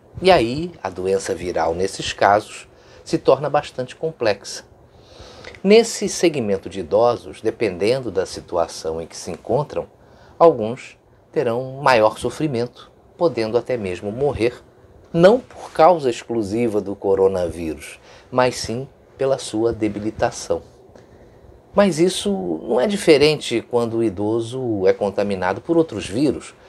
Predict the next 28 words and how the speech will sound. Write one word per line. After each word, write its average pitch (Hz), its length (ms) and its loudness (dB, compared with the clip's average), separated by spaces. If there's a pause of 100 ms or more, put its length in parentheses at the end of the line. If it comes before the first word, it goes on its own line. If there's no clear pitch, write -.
(180)
como, 98 640 2 (140)
por 101 120 -4
exemplo, 107 380 -2
o 127 40 -2
vírus 92 300 -4
da 95 100 2
influenza, 104 720 -2 (360)
do 120 80 0
resfriado 92 600 2
comum. 107 460 -2 (560)
Se - 140 -2
não 320 100 2
houver 107 340 6
um 95 140 0
cuidado, 95 1080 0 (360)
é, 104 180 0
existe 156 380 -4
a 208 40 -2
chance - 540 2
de, 120 120 -4
em 101 60 -4
paralelo, 90 800 2
pelo 95 180 -2
enfraquecimento 107 1040 0
que 87 140 -10
o - 20 -6
vírus 82 360 -10
causa, 95 400 0